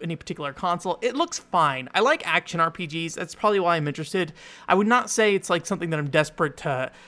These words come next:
to check out or try. Um, I'm definitely, there's, uh, there's, you know, the ga-, the, the anime is based around, like, three characters as far as I can tell. So, and in the, the, uh, gameplay, it looked like the three characters were running around, so I'd be curious to see if that turns out to be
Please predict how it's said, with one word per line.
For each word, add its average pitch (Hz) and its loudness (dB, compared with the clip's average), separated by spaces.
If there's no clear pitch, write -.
to 170 0
check - -6
out 135 2
or 127 -6
try. 117 -8
Um, 131 -6
I'm 156 -6
definitely, 175 0
there's, 175 0
uh, 160 -4
there's, 185 0
you 175 -6
know, 156 0
the 170 -6
ga-, 156 -6
the, 180 8
the 185 0
anime 214 4
is 175 4
based 170 2
around, 165 2
like, 143 -4
three 160 -4
characters 151 -2
as 156 -8
far 156 2
as 147 -2
I 156 0
can 151 -6
tell. 143 2
So, 147 0
and 156 -4
in 165 -2
the, 156 -4
the, 156 -2
uh, 139 -2
gameplay, 160 0
it 139 -4
looked 147 -6
like 143 -8
the 147 -14
three 151 -8
characters 143 -6
were 135 -8
running 139 -4
around, 135 -2
so 147 -6
I'd 139 -8
be - -6
curious 180 -2
to 170 -8
see 160 -4
if - -4
that 143 -4
turns 147 -6
out 139 -2
to - -10
be 139 -6